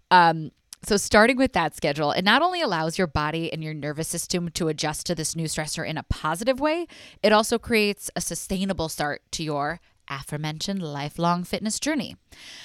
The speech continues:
I find it most beneficial personally when I'm programming for clients to break their fitness programming up into phases of four to six weeks. I find that that's a good amount of time to give our body the time it needs to adapt to the current phase of training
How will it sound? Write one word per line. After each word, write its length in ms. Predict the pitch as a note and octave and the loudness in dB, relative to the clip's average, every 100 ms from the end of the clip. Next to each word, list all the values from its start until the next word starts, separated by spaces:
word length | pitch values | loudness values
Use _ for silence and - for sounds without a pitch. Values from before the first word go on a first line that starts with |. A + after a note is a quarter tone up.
| - - | -20 0
I 120 | - | 4
find 240 | C4 B3+ | 4 4
it 160 | D4 - | 2 0
most 540 | G#3 G#3 G#3+ - - - - | 4 4 4 -2 -8 -8 0
beneficial 680 | F#3+ F#3 - D#3+ F#3 E3 | 0 0 -6 -6 -2 -4
personally 540 | - F3 A3 F4+ F#4+ F4 - | -2 -2 -2 -4 -4 -6 -4
when 160 | G#3 A3+ | 0 0
I'm 160 | A3+ | 2
programming 460 | A#3+ A#3 A#3+ A#3 A#3 | 4 6 6 2 -2
for 100 | A#3+ | -2
clients 380 | - A#3 A#3+ - | 0 0 0 -4
to 140 | G3+ | -2
break 240 | F3+ F3+ - - _ - _ _ _ _ _ _ _ | 0 0 -2 -18 _ -20 _ _ _ _ _ _ _
their 200 | D#3+ F#3 | 2 2
fitness 320 | F3 F3 E3 - | 4 0 -2 -2
programming 600 | E3 D#3 D#3 D#3 D#3 C3+ | 0 0 -2 -6 -8 -2
up 160 | F3 F#3 | 0 0
into 160 | F3 | -4
phases 400 | - D#3+ D#3 D#3 | -4 -4 -4 -6
of 100 | D3+ | -8
four 240 | - D#3 D3+ | -4 -4 -4
to 80 | |
six 340 | D3+ C#3+ - - | -6 -8 -8 -8
weeks. 460 | C#3 - - - - - - | -8 -10 -12 -14 -12 -18 -2
I 80 | - | 0
find 180 | G#3+ G#3+ | 2 2
that 80 | A3+ | 2
that's 200 | A3 G#3+ | 0 -2
a 40 | |
good 160 | F3 F3+ | -2 0
amount 240 | F#3+ F#3 | 0 -2
of 60 | F#3 | -4
time 240 | F3+ E3 | -6 -4
to 80 | E3+ | -6
give 180 | D#3 D#3+ | -4 -2
our 100 | D#3+ | -2
body 280 | D#3 D#3+ E3 | -2 -2 -4
the 100 | D#3 | -8
time 320 | - D#3+ D#3+ | -6 -4 -4
it 80 | - | -8
needs 260 | D#3+ D#3 | -10 -10
to 120 | - D#3 | -6 -6
adapt 560 | C#3 E3+ F3 - - - | 0 2 2 -2 -14 -8
to 80 | |
the 80 | F#3+ | -8
current 360 | - F3+ F3+ - | -4 -4 -4 -6
phase 180 | E3+ D#3+ | -8 -8
of 120 | - | -10
training 500 | - D3 D3+ F3 | -10 -8 -8 -6